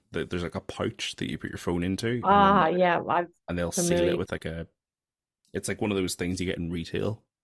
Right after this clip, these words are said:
Speaker 1: that, um, like, the magnetic pin that only they can
Speaker 2: Yeah.
Speaker 1: open. Um, I, I loved it. I, like, obviously, like,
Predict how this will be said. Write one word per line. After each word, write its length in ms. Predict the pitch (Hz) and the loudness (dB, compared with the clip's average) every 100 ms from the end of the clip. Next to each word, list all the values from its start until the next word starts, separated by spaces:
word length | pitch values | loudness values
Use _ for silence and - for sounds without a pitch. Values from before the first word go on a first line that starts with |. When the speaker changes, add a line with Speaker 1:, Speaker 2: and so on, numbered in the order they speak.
| _ | _
Speaker 1:
that, 280 | 85 82 80 | -8 -6 -4
um, 280 | 85 85 85 | -4 -4 -6
like, 160 | 85 - | -8 -6
the 240 | 85 85 - | -4 -4 -6
magnetic 520 | 87 90 90 87 - | -6 -4 -6 -6 -8
pin 360 | - 90 107 - _ _ _ _ _ _ | -2 0 0 -6 _ _ _ _ _ _
that 120 | - | -4
only 260 | - 87 82 | -2 0 0
they 200 | 85 82 | -2 -2
can 200 | 85 185 | -2 2
Speaker 2:
Yeah. 180 | 175 131 | 4 2
Speaker 1:
open. 160 | - _ _ _ _ _ _ | -4 _ _ _ _ _ _
Um, 400 | 87 82 82 78 - _ _ _ _ _ _ _ _ _ _ _ - 131 - | -6 -4 -4 -6 -10 _ _ _ _ _ _ _ _ _ _ _ -8 -6 -6
I, 140 | 92 | -6
I 80 | - | -4
loved 220 | 90 90 - | -4 -4 -6
it. 80 | - - - | -10 -20 -8
I, 80 | - | -6
like, 280 | 95 - - _ | -6 -8 -20 _
obviously, 640 | 107 113 101 - 80 76 _ _ _ _ _ _ - - | -2 0 0 0 -2 -6 _ _ _ _ _ _ -18 -8
like, 300 | 82 - | -8 -8